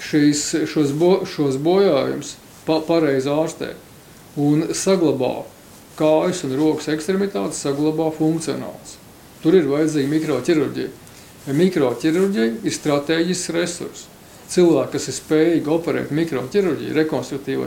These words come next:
ķirurģiju, mikroķirurģiju, eh, katrs no šiem cilvēkiem ir personība, katrā šajā specialistā ir ieguldīta milzīga nauda, vajag vēl šo specialistu,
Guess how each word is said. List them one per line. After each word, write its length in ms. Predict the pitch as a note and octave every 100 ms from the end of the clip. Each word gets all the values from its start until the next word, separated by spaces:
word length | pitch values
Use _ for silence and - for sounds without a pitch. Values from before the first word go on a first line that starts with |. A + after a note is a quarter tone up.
| -
ķirurģiju, 340 | D3 B2 C3
mikroķirurģiju, 720 | D3 F#3 F#3 F#3 G#3 G#3 G#3+ G3+
eh, 720 | G3 - - - - - C#3+ C3+
katrs 400 | E3+ F#3 D#3+ -
no 140 | C#3
šiem 160 | - C#3 B2+
cilvēkiem 420 | F#3 D3 - C#3+
ir 120 | C#3+
personība, 580 | C#3 C3+ - F3+ F#3+ F#3 F#3
katrā 320 | F#3+ E3 B2+
šajā 300 | B2+ C3+ C3
specialistā 640 | - F3+ F3+ C#3 C3 B2+ C#3+
ir 140 | E3+
ieguldīta 420 | C#3+ C3 C3 C3
milzīga 460 | D#3 F3 C3+ B2 B2
nauda, 340 | C3 D#3 F3+ F3+
vajag 180 | D3+ C3+
vēl 180 | C3 B2+ B2+
šo 160 | E3+
specialistu, 720 | E3 G3 G3 A3 G#3 G#3+ G3+